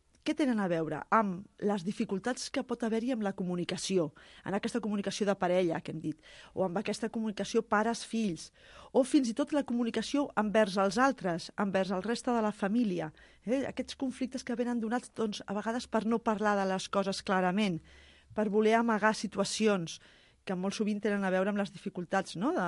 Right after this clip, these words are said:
de que, que ens aporta un, un fill amb discapacitat. Eh,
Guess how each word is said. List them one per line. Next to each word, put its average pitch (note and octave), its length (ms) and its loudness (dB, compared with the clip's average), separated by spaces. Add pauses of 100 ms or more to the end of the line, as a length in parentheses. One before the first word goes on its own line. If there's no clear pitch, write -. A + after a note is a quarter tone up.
(160)
de E3 180 -8
que, E3+ 220 -8
que G3 120 -8
ens - 120 -16 (220)
aporta F3+ 500 -6
un, F3 360 -6
un F3+ 100 -8
fill - 200 -6
amb F3 100 -8
discapacitat. - 640 -12 (600)
Eh, - 120 -2